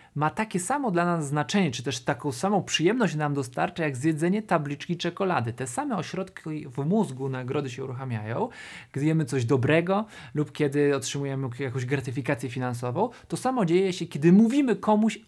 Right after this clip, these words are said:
o naszym życiu. Czyli ludzie mają taką naturalną potrzebę dzielenia się tym, co u nich się dzieje. Aby zwiększać walutę społeczną, ludzie często nadinterpretowywują te wydarzenia, które ich spotykają, lub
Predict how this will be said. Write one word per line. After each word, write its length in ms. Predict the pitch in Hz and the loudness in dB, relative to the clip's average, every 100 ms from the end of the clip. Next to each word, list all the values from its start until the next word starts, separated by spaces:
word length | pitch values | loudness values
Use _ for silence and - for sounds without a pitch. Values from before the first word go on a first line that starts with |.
| - | 0
o 100 | 214 | 4
naszym 520 | 196 170 - 190 190 | 4 2 0 0 4
życiu. 500 | 180 226 233 - - | 4 4 0 -8 -8
Czyli 240 | - 185 196 | -2 0 2
ludzie 180 | 220 | 2
mają 160 | 220 196 | 0 0
taką 200 | 180 165 | -2 -2
naturalną 600 | 160 160 170 180 196 190 | 0 0 0 2 0 -2
potrzebę 460 | 180 156 160 143 135 | -4 -6 -6 -4 -2
dzielenia 460 | 131 165 170 151 | 2 4 2 -2
się 140 | 127 123 | -6 -6
tym, 240 | 185 220 - - | -2 -2 -4 -8
co 160 | - | -6
u 160 | - 175 | -2 0
nich 220 | 170 165 | 2 0
się 300 | - 147 139 | -4 -4 -2
dzieje. 440 | 120 147 143 113 - - | 0 0 0 -2 -8 -4
Aby 220 | 139 151 | 2 4
zwiększać 380 | 196 269 233 165 | 4 2 2 4
walutę 320 | 180 180 170 | 4 2 -2
społeczną, 500 | - 156 151 190 202 | -2 -4 -2 -2 0
ludzie 340 | 147 185 180 | 2 2 2
często 680 | 175 214 240 226 - 180 175 160 160 170 180 | 0 0 0 -4 -2 -2 0 -2 -2 0 0
nadinterpretowywują 2000 | 208 254 - 208 202 196 185 185 185 185 170 160 175 143 123 208 277 151 131 127 | 0 -2 -2 -2 0 -2 -2 -2 -2 0 -2 0 -2 -2 0 2 4 4 2 2
te 120 | 127 | -2
wydarzenia, 400 | 127 135 127 131 | -4 -2 -2 -4
które 380 | 123 131 123 123 | -6 -6 -4 -4
ich 200 | 120 120 | -6 -10
spotykają, 580 | - 131 131 123 160 170 | -12 -8 -6 -2 0 4
lub 180 | 170 | 2